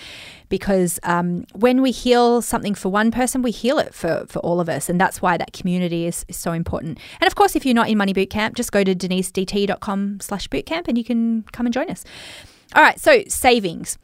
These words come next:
Now, I said something about, um, about if you have a buffer, what would that mean for you?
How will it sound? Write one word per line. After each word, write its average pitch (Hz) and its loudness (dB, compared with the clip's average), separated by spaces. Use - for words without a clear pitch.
Now, 294 6
I 320 2
said 466 0
something 392 0
about, 208 4
um, 180 2
about 208 4
if 294 -2
you 349 4
have 269 2
a 214 2
buffer, - -2
what 196 0
would 180 -6
that - -2
mean 170 -2
for - -6
you? - -6